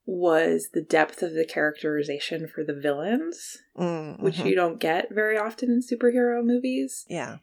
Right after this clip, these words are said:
Speaker 1: And I don't know exactly how to state this, but the superpowers that she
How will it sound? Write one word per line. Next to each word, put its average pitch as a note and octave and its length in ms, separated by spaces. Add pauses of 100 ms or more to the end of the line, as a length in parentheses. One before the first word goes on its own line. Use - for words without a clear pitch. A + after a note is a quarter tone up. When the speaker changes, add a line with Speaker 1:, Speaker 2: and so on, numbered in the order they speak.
(260)
Speaker 1:
And F3 580 (640)
I - 60
don't B3 140
know A#3 160
exactly F3+ 400
how E3+ 120
to D3 300
state D3+ 420
this, G#3 360
but C#3+ 280 (480)
the F3+ 180
superpowers G#3+ 880
that E3+ 200
she E3 680